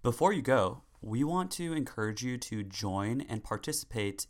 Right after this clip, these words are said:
in the newsletter that accompanies this podcast, specifically this episode.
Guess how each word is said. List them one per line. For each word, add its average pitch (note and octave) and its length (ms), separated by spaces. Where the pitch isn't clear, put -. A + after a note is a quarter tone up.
in G2+ 200
the G2 340
newsletter G#2 720
that G2 200
accompanies A#2 720
this G#2 260
podcast, - 800
specifically D#3+ 800
this A#2 420
episode. - 560